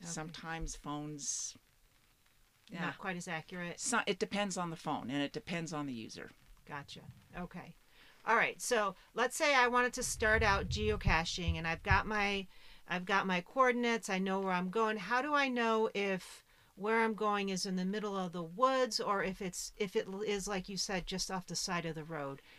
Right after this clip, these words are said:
Speaker 1: Will you know that before you head out?
Speaker 2: Usually. Um, you, there's a couple ways you can know that.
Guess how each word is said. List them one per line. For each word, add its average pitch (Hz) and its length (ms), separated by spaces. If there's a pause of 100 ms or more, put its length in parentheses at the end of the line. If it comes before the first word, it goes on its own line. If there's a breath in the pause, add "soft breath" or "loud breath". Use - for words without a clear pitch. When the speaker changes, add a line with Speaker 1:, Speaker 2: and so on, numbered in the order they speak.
Speaker 1:
Will 202 80
you 214 160
know 208 200
that 220 200
before 208 280
you 208 140
head 196 200
out? 226 340 (600)
Speaker 2:
Usually. 160 580 (400 soft breath)
Um, 165 480
you, 190 320 (180)
there's 190 220
a 185 40
couple 254 320
ways 180 280
you 165 80
can 160 180
know 143 160
that. 113 240